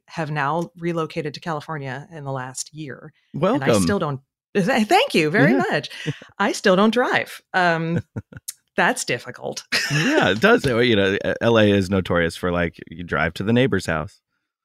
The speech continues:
Speaker 1: Yeah. Oh no, it's, it's worse. I'm, I'm, uh, in Sacramento. So, th-, I mean, there's nothing. There's,
Speaker 2: Right.
Speaker 1: there's, it looks, people look at you funny when you're walking. So I have a car. I just, I don't drive it well.
Speaker 2: Yeah.
Speaker 1: So my husband does that. But anyway,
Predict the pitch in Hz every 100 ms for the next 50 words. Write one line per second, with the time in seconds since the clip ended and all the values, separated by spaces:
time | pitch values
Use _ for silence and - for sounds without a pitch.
0 | - 208 233 180 - 240 262 208 208 208
1 | 208 226 202 185 185 180 175 170 165 156
2 | 156 185 170 156 151 113 - 151 151 165
3 | 180 151 131 - 110 - - 151 127 90
4 | 139 135 - - - _ _ _ - -
5 | 165 170 - - 208 175 156 156 139 127
6 | 131 - 151 139 131 135 156 - - 143
7 | 139 180 262 226 - 123 - 175 170 170
8 | - - - - 127 113 123 117 147 -
9 | - 107 - - 123 139 143 - - -
10 | - 226 196